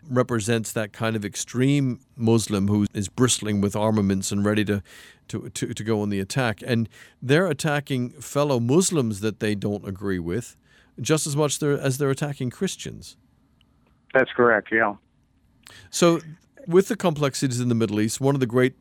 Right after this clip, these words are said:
Speaker 1: areas of suffering, nevertheless, are the Christians in the Middle East. And at Kanewa, you're working to, to minister to them and, and to help them.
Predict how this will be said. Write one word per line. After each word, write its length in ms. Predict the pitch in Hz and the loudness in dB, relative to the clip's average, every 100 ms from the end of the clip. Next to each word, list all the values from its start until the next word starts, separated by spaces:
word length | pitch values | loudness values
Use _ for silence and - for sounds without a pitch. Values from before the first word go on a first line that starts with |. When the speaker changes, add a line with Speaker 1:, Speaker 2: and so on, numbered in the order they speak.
| _ - | _ -6
Speaker 1:
areas 340 | 117 113 107 | 0 0 0
of 80 | 95 | -4
suffering, 640 | - 143 139 - 98 95 | -2 0 0 -2 -2 -2
nevertheless, 580 | 107 104 101 120 113 - - | -4 -4 -2 -2 -2 -4 -4
are 380 | 110 107 107 98 - - - | 0 2 2 -2 -12 -20 -18
the 160 | 110 113 | -6 -4
Christians 640 | - 131 - 107 92 95 - | 2 2 2 0 0 -2 -4
in 160 | 117 107 | 0 2
the 60 | |
Middle 320 | 101 98 95 | 2 0 -2
East. 260 | 92 95 - | -2 -2 -4
And 300 | 120 110 110 | 0 2 0
at 100 | 107 | -2
Kanewa, 560 | - 127 143 135 107 101 - _ - | 0 4 4 4 0 -4 -12 _ -14
you're 300 | - 123 127 | 0 4 4
working 420 | 113 117 127 113 | 2 0 0 -2
to, 200 | - 104 - | 0 -2 -2
to 80 | - | -2
minister 480 | 107 117 135 131 110 | 2 4 4 2 -2
to 140 | - | -4
them 300 | 101 104 107 | -2 0 2
and, 180 | 104 98 | 0 -2
and 180 | - 101 | -2 -4
to 60 | 104 | -2
help 260 | 117 120 | -2 -2
them. 280 | 110 98 95 | -4 -4 -4